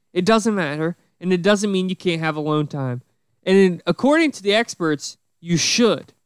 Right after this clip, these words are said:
You should have alone time, not just when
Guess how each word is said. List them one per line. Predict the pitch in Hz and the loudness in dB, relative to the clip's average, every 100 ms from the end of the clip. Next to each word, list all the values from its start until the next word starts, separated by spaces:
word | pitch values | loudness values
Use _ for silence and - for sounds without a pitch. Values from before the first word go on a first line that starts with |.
| _ _ _ | _ _ _
You | 175 | -6
should | 160 - 302 359 | -4 0 2 2
have | 302 220 170 | 4 2 2
alone | 156 156 156 | 0 0 -2
time, | 165 160 156 156 - _ _ | -2 -2 -2 -4 -10 _ _
not | 151 156 202 269 262 | -20 -8 -2 0 0
just | 262 247 - | -2 -2 -2
when | 233 226 220 214 214 | -2 0 0 -2 -6